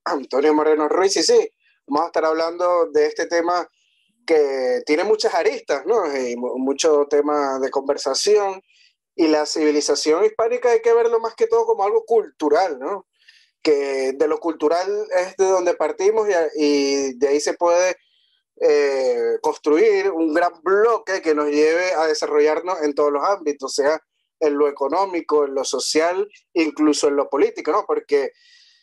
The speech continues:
divididos en pequeñas republiquetas y estados como estamos, pues no hacemos ningún peso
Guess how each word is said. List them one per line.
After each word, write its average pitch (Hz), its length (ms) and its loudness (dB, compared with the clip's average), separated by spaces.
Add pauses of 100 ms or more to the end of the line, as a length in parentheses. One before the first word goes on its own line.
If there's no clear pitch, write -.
(140)
divididos 165 720 2
en - 100 0
pequeñas 202 360 0
republiquetas 196 880 -2
y 147 60 0
estados 165 440 -2
como 143 220 -4
estamos, 160 360 -6
pues 165 160 -4
no 160 140 -4
hacemos 180 340 -4
ningún 165 340 -2
peso 160 520 -2